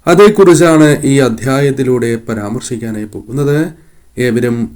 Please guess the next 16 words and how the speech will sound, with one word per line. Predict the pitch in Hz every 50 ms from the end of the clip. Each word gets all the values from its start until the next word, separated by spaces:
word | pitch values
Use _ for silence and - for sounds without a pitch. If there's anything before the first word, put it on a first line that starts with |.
| -
ഒരു | 117 110 113 113 113
നിമിഷം | 113 113 113 - 120 113 113 117 127 131 - _ _ _ _ _ _ _ _ -
"ഓം | 143 170 196 214 214 202 196
നമോ | 190 185 185 185 180 175 175 170 170 156
നാരായണായ" | 147 131 127 135 147 170 180 180 170 165 160 156 156 151 147 147 143 139 139 127 113 - - 127
എന്ന് | 127 127 123 - 127
കമന്റ് | 123 113 113 117 139 135 127
ബോക്സിൽ | 123 117 - - - 110 110 117 117 - - - - 110 -
രേഖപ്പെടുത്തുക. | 90 90 95 120 131 - 139 135 131 131 - 139 139 143 156 160 156 - - _ _ - - - - _ _ _ _ _ - - - - _ - _ - - - - _ _ _ _ _ _ _ _ _ -
നിങ്ങൾ | 175 202 220 233 233 214 196
വൈഷ്ണവ | 180 165 156 165 156 - - 220 214 202 190 196 190 190 -
ക്ഷേത്രങ്ങളിൽ | - 175 147 135 127 - 180 170 170 160 156 151 147 143 113 113 - 120 120 127
ദർശനത്തിനായി | 120 117 113 113 - 170 160 147 147 151 147 139 139 139 131 135 -
പോകുന്ന | 123 117 110 110 131 131 127 123 123 - - 117 104
അവസരത്തിൽ, | 104 107 - 127 120 113 110 110 107 110 110 113 - - _ _ _ _ _ _ - _ - - - 156
അല്ലെങ്കിൽ | 180 190 185 180 175 165 165